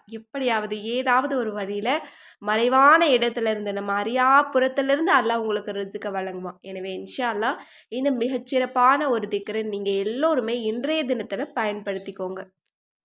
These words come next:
ஏன்னா நம்ம எல்லோருமே எதிர்பார்க்கறது என்ன அப்படின்னா,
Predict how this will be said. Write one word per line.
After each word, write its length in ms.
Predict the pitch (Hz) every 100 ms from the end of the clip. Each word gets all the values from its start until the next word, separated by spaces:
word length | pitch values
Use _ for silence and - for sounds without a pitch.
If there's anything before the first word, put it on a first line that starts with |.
| _ _ _ _ _ _ -
ஏன்னா 300 | 208 208 240 294 285 _ -
நம்ம 220 | 202 202
எல்லோருமே 520 | 196 214 226 220 220 233
எதிர்பார்க்கறது 680 | 202 226 226 214 214 214 208
என்ன 180 | 208 208
அப்படின்னா, 420 | 208 202 202